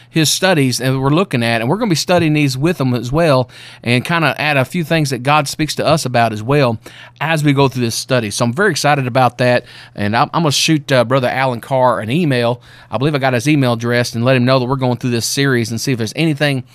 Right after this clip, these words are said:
uh, he may wanna add to that as well too. Amen. Uh, great preacher of the gospel, and I, I appreciate his work in the Lord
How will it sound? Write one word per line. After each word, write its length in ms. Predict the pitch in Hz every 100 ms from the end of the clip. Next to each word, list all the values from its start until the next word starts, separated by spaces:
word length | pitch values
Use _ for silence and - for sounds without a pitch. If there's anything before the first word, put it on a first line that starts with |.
| - - -
uh, 140 | 110
he 100 | 107
may 100 | 175
wanna 240 | 160 139 127
add 280 | - 185 226
to 100 | -
that 260 | 117 107 104
as 100 | 101
well 220 | 120 123
too. 380 | 107 156 131 104
Amen. 460 | 107 113 117 127 131 - - -
Uh, 280 | - 95 98
great 340 | 104 135 151 -
preacher 480 | 147 156 - 147
of 80 | 123
the 80 | 113
gospel, 580 | 107 123 135 - 131 131 - - - -
and 240 | 98 101
I, 120 | 104
I 120 | -
appreciate 600 | 117 - 135 - 131 120
his 220 | - 127 120
work 320 | 113 123 120
in 100 | 117
the 80 | 110
Lord 340 | 117 120 113